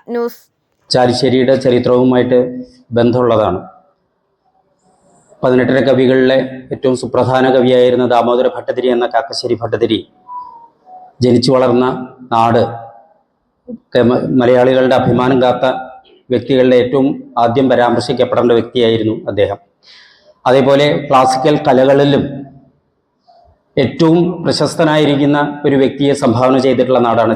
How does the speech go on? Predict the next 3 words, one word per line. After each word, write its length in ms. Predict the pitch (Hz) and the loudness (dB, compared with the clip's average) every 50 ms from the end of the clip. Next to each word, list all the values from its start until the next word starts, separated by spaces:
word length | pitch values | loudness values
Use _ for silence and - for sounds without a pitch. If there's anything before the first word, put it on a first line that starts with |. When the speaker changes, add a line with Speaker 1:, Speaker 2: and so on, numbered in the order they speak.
| - | 0
Speaker 2:
ചാലിശ്ശേരി. 420 | 113 107 92 92 - - 95 - _ _ _ _ _ _ _ _ _ _ _ _ _ _ _ _ _ _ _ _ _ _ _ _ _ _ _ _ | -2 -2 -2 -4 -8 -14 -14 -16 _ _ _ _ _ _ _ _ _ _ _ _ _ _ _ _ _ _ _ _ _ _ _ _ _ _ _ _
ശ്രീ 300 | - - - - 127 131 131 135 160 175 - - - - - - 135 | -6 -2 -2 0 0 0 0 -2 -2 -4 -8 -12 -16 -14 -6 -2 -2
മണികണ്ഠൻ 420 | 127 127 131 135 127 120 127 135 | 0 0 2 0 0 0 0 0